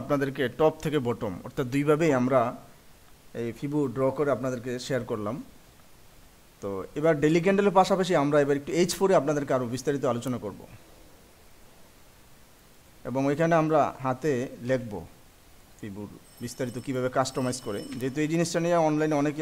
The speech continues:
আমাকে বিভিন্নভাবে কমেন্টস করে জানিয়েছেন, অনেকে এই জিনিসগুলো একটু কনফিউশন থাকার কারণে আমি বিস্তারিত আজকে শেয়ার করতে হচ্ছে আপনাদের সাথে। তো আমরা এইচ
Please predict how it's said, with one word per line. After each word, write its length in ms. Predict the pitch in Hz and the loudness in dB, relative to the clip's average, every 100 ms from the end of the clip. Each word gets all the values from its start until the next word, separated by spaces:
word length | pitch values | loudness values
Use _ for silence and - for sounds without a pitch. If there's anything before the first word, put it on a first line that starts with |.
| 143 | 0
আমাকে 220 | 131 131 117 110 | 0 -2 -8 -8
বিভিন্নভাবে 460 | 117 120 120 117 113 | -4 -4 -2 -4 -6
কমেন্টস 260 | 127 120 - | -6 -6 -6
করে 100 | 127 113 | -8 -4
জানিয়েছেন, 420 | 113 131 127 127 120 - - - - - - 131 | 0 0 -2 -6 -10 -14 -20 -20 -20 -20 -12 -4
অনেকে 180 | 131 131 | -4 -4
এই 60 | 127 | -4
জিনিসগুলো 360 | 123 117 123 120 - - - - - - | -4 -4 -6 -6 -8 -16 -20 -20 -20 -12
একটু 120 | - 143 | -4 0
কনফিউশন 380 | 170 185 165 170 156 | 2 2 0 0 -2
থাকার 200 | 147 139 | -2 0
কারণে 220 | 127 127 - 117 | 0 0 0 0
আমি 120 | 117 117 | 0 -2
বিস্তারিত 340 | 120 143 123 127 101 - | -2 -4 -4 -4 -4 -6
আজকে 200 | - 117 95 - | -8 -8 -8 -2
শেয়ার 160 | 135 131 | -2 -2
করতে 140 | 117 107 | -6 -10
হচ্ছে 140 | 101 98 | -8 -8
আপনাদের 240 | 101 95 - | -8 -10 -12
সাথে। 180 | 85 - - - - - - - - - - - - - | -14 -16 -18 -20 -20 -20 -20 -20 -20 -20 -20 -20 -10 0
তো 40 | 151 | 4
আমরা 120 | |
এইচ 80 | 175 | 4